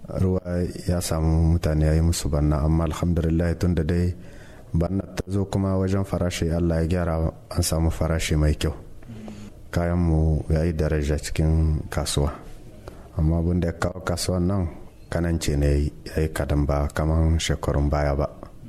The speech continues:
To, albasa ba a same shi ba kaman shekarun da suka wuce,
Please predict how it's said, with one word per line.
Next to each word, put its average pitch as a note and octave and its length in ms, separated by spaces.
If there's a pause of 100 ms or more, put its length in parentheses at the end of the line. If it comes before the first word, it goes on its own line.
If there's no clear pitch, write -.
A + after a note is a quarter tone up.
(400)
To, - 80
albasa A2+ 480
ba G2+ 240
a - 20
same G#2+ 300
shi G2 160
ba F#2 560 (560)
kaman E2+ 320
shekarun E2 480
da E2 80
suka - 240
wuce, D#2+ 160